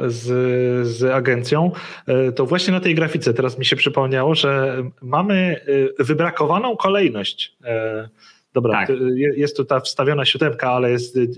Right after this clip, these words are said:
Speaker 1: S N dziewięć, dziesięć, jedenaście i nagle mamy piętnaście. Gdzieś, y, pożarte zostały dwunastka, trzynastka i czternastka.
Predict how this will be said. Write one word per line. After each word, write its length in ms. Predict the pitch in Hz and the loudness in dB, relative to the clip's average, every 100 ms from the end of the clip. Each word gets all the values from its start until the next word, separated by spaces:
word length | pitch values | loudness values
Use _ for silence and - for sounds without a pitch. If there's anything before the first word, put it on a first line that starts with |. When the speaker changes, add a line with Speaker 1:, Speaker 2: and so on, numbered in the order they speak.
| 135 123 127 | 0 0 0
Speaker 1:
S 140 | 123 | -2
N 160 | 135 123 | -4 -2
dziewięć, 380 | 147 151 214 214 | 0 2 0 -2
dziesięć, 500 | 117 135 190 170 143 | -2 0 2 0 2
jedenaście 680 | 135 135 135 - 190 202 202 - - | 0 2 0 0 0 0 -4 -16 -12
i 60 | - | -2
nagle 240 | 120 131 | 0 2
mamy 240 | 143 160 165 | 2 2 2
piętnaście. 640 | 190 185 147 113 - 110 - - - _ | 0 0 0 0 -2 -2 -4 -20 -20 _
Gdzieś, 480 | - 120 135 135 - | -2 0 0 0 0
y, 500 | 143 143 143 139 135 | 2 2 2 0 -2
pożarte 480 | - 151 175 175 175 | -2 0 0 0 0
zostały 540 | 156 151 - 156 156 156 156 151 156 131 | 0 -2 0 0 2 2 2 0 -2 -6
dwunastka, 560 | 123 131 147 143 - | -6 0 0 0 -2
trzynastka 500 | 147 - 139 135 - | 0 0 0 -4 0
i 100 | 143 | 0
czternastka. 680 | 139 - 135 123 120 165 202 | 0 -2 0 -2 -2 -2 -2